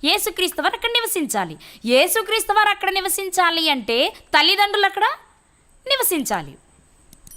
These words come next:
తల్లిదండ్రులను బట్టే కదా పేరు వచ్చేది. ఇప్పుడు యేసుక్రీస్తు వారు బాప్తిస్మం తీసుకొని సువార్త ప్రకటించేటప్పుడు తిరిగిన ప్రదేశాల పరిస్థితి వేరు.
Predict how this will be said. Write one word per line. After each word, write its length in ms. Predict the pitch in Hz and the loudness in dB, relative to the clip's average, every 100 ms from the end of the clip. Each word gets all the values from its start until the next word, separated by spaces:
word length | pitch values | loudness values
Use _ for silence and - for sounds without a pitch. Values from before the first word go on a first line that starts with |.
| - - - - 269 | -20 -20 -20 -2 2
తల్లిదండ్రులను 460 | 320 359 370 370 | 4 2 2 2
బట్టే 240 | 349 349 370 | 0 0 0
కదా 180 | 349 | 0
పేరు 240 | 339 320 320 | 0 0 0
వచ్చేది. 240 | 320 320 | 0 -6
ఇప్పుడు 380 | 320 - - 240 | -8 -14 -4 0
యేసుక్రీస్తు 560 | 247 381 320 359 - 349 | 0 -2 -4 -4 -2 0
వారు 240 | 339 330 | 2 2
బాప్తిస్మం 680 | 254 233 262 311 330 339 330 | 4 2 2 -4 -4 -4 -4
తీసుకొని 380 | 320 - 320 320 | -4 -2 -2 -2
సువార్త 320 | 285 294 302 | 2 2 2
ప్రకటించేటప్పుడు 800 | 311 320 311 302 294 302 294 285 | -2 -2 -2 -6 -4 -4 -4 -6
తిరిగిన 420 | 240 311 320 339 | -4 0 0 0
ప్రదేశాల 480 | 339 311 311 311 392 | 0 0 0 0 0
పరిస్థితి 440 | - 262 269 285 277 | 0 -2 -2 -4 0
వేరు. 300 | 277 220 | 2 0